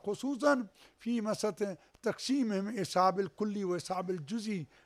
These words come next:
هذا هناك إن شاء الله تعالى، هذا مكان مناسب طرحنا هناك هذا، وفي بعض م-، مكانات أخرى أيضًا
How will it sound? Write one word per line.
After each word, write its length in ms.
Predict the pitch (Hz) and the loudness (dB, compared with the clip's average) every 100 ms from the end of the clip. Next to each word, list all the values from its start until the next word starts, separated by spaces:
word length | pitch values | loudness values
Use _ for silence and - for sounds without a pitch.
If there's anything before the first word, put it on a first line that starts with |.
| - | -2
هذا 300 | 160 220 240 | 0 4 2
هناك 580 | 143 143 208 277 - 226 | 2 0 6 6 4 -2
إن 120 | 196 | -6
شاء 260 | - 202 | -4 -4
الله 240 | 196 202 165 | -2 -2 -4
تعالى، 480 | - 175 262 247 202 - _ - | -2 2 4 4 2 -12 _ -2
هذا 280 | 175 202 | 2 4
مكان 460 | 202 185 - 196 190 | 2 2 2 2 2
مناسب 680 | 190 196 185 262 285 214 180 - _ _ | 0 0 0 0 2 0 0 -8 _ _
طرحنا 580 | 202 220 262 202 185 151 - _ - | 6 8 10 8 4 2 -6 _ -6
هناك 540 | 165 190 262 208 180 165 _ _ | 6 10 10 8 -4 -12 _ _
هذا، 340 | 175 180 220 262 | -2 0 2 2
وفي 460 | 240 214 - 240 | 4 2 0 -4
بعض 300 | 196 240 220 | 4 6 8
م-، 140 | 196 208 - | 6 4 0
مكانات 840 | 185 190 185 185 202 190 208 185 | -2 0 0 2 4 6 4 0
أخرى 340 | 214 196 202 208 | -2 -2 0 0
أيضًا 340 | 208 269 | 2 0